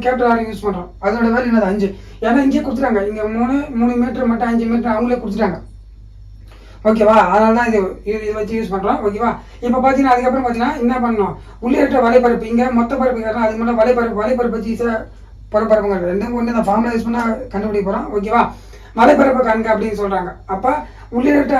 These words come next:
அரைக்கோளத்தின் வலைப்பரப்பு எவ்வளவு அப்படின்னு பார்த்தா ஃபார்முலா என்னன்னா டூ பை of ஆர் ஸ்கொயர் பிளஸ், சாரி,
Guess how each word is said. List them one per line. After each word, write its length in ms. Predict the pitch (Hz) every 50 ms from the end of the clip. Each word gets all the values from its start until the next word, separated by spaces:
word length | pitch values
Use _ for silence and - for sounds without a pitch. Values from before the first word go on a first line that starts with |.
| 240
அரைக்கோளத்தின் 540 | 226 233 240 233 240 233 214 202 269 269 240 220
வலைப்பரப்பு 440 | 220 254 254 247 240 233 196 196 208 202
எவ்வளவு 180 | 196 190 185 180 - - -
அப்படின்னு 260 | 185 185 214 233 208
பார்த்தா 220 | 202 196 214 214 202
ஃபார்முலா 240 | 214 226 240 247 226
என்னன்னா 220 | 208 190 185 196 220 - - - - - - -
டூ 80 | - 285 - -
பை 120 | 254 247 240 233 240
of 80 | - - - - - 208
ஆர் 140 | 240 240 233
ஸ்கொயர் 320 | - 240 240 240 247 254 254 -
பிளஸ், 260 | 220 214 202 196 - 277 330 - - - - - - - - -
சாரி, 180 | 226 208 196